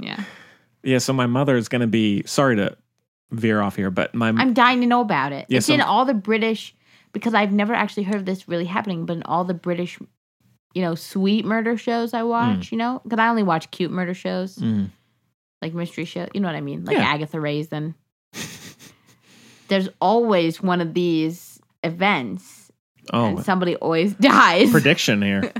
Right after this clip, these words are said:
Speaker 1: <laughs>
Speaker 2: Murder.
Speaker 1: No, no, no.
Speaker 2: I hope
Speaker 1: God
Speaker 2: not.
Speaker 1: forbid.
Speaker 2: Uh, but yeah, so my mother, I mean,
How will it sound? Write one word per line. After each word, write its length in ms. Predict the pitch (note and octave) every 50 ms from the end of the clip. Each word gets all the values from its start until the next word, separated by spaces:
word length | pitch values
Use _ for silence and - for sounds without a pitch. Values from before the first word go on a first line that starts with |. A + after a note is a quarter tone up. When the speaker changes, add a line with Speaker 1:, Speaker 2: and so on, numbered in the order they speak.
| - -
Speaker 1:
<laughs> 100 | D4 -
Speaker 2:
Murder. 340 | A2+ A#2 B2 C3+ - - G#3
Speaker 1:
No, 180 | G#3 G#3+ G3
no, 200 | F3+ F#3+ F3+ D#3+
no. 340 | D#3 D3+ D3 D3+ D3 F3 F#3+ - _ _ _
Speaker 2:
I 100 | - G#2+
hope 80 | - G3
Speaker 1:
God 120 | F#3 F#3
Speaker 2:
not. 100 | - -
Speaker 1:
forbid. 340 | - - - D3+ D3+ D3+ - _ _ _ _ _ -
Speaker 2:
Uh, 280 | A#2+ A2+ G#2+ G#2 G2+ F#2 - _ _ - _
but 120 | - C#3
yeah, 60 | C#3
so 140 | B2+ - D3
my 140 | C#3 C3 B2
mother, 520 | A#2+ B2 C#3+ D#3 D3 C#3 B2+ A#2 G#2+ - - -
I 60 | -
mean, 260 | B2 A#2 A2+ G#2 F#2